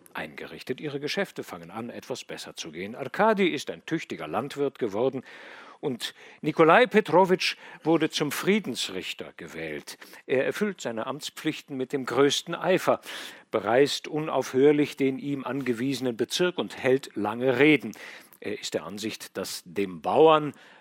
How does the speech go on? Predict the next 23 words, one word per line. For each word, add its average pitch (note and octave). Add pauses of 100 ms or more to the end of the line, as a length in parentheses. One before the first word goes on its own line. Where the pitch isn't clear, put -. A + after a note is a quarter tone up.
Vernunft C#3+
beigebracht G2
werden F2
müsse. A#2 (540)
Das -
heißt, G2+ (280)
sie G2
durch -
häufige B2
Wiederholung D3
ein A#2+
und B2+
derselben G2+
Dinge A2+ (260)
zermürben. A2+ (1120)
Doch, - (560)
um G3
die F#2
Wahrheit G#2
zu A#2
sagen, G#2
so D#3
recht -